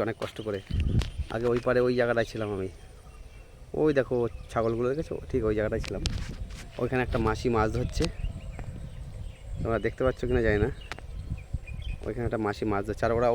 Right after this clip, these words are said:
ওই দূরে ভিডিও করছে। তো কেমন লাগলো আমার এই ছোটো ব্লগটা অবশ্যই বলবে। আর তোমরা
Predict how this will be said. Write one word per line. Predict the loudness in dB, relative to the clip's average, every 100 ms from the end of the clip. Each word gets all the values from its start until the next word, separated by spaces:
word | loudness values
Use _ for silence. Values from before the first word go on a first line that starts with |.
| 4
ওই | 0
দূরে | 0 -2 -2
ভিডিও | -2 -2
করছে। | -2 -2 -6 -6 -10 -10 -6 -6 -4 -8 -8 -14 -16 -16 -18 -18 -12 -10 -8 -6 -4 -2
তো | -2 -2 -2
কেমন | 2 4 4
লাগলো | 4 4 2
আমার | 2
এই | 2 2
ছোটো | 0 0
ব্লগটা | 0 2 2 2
অবশ্যই | 0 -2 0
বলবে। | 0 0 -4 -10 -20 -20 -12
আর | -6
তোমরা | 0 4